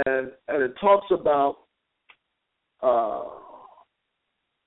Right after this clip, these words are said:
how we govern ourselves. And of course, we use the marital relationship as a, as an example,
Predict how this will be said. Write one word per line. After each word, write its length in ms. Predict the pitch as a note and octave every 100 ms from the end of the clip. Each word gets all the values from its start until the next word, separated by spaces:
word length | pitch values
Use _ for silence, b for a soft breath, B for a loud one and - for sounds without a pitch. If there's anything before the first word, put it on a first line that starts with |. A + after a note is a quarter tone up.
| _
how 260 | - F#3+ F3+
we 100 | D#3+
govern 360 | D#3 F3 E3 D#3
ourselves. 520 | C#3+ C#3+ D#3 C#3+ D3
And 80 | C#3
of 100 | -
course, 180 | F3+ D#3
we 60 | D#3
use 180 | E3
the 60 | -
marital 500 | D3+ D#3+ D#3+ D#3+ D#3+
relationship 640 | C#3+ D3 C#3+ C#3 - C#3+
as 260 | C#3+ C#3 C3+
a, 120 | C3 - _ _ _ -
as 180 | C3+ C3+
an 180 | B2+ B2+
example, 760 | A#2+ A#2+ D#3 E3 D3+ - C2